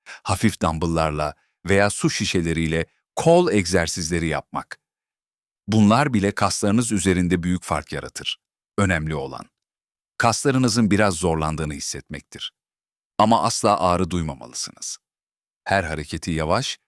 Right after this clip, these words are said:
ve kontrollü yapmak. Doğru formu korumak önemlidir. Unutmayın, burada hedefimiz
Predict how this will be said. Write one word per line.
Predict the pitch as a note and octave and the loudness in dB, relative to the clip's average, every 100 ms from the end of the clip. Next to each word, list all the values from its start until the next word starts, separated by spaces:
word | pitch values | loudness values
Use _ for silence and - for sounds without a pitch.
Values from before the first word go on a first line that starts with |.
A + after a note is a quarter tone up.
| _ | _
ve | E2+ A2+ | -2 -2
kontrollü | - F#2 D#2+ - F2+ E2 F2+ | 0 -4 -2 0 0 2 0
yapmak. | D#2 B1 _ - - - _ _ _ _ - F2 | -2 -6 _ -18 -16 -18 _ _ _ _ -10 0
Doğru | F#2 G2 | 2 2
formu | G2+ E2+ D#2 D#2 | 2 -2 -2 -6
korumak | E2 D#2+ D#2+ - | -6 -4 -6 -8
önemlidir. | D2 C#2+ C2 C2 - - _ _ _ _ _ _ | -10 -12 -16 -14 -12 -12 _ _ _ _ _ _
Unutmayın, | G2 F2+ - A#1 G#1 _ _ _ _ _ _ | -4 -4 -8 -20 -20 _ _ _ _ _ _
burada | F2 B2 A2 D#2 | 2 4 4 2
hedefimiz | D2 E2 E2 E2+ G#2+ - | -4 -4 -4 -2 -2 -4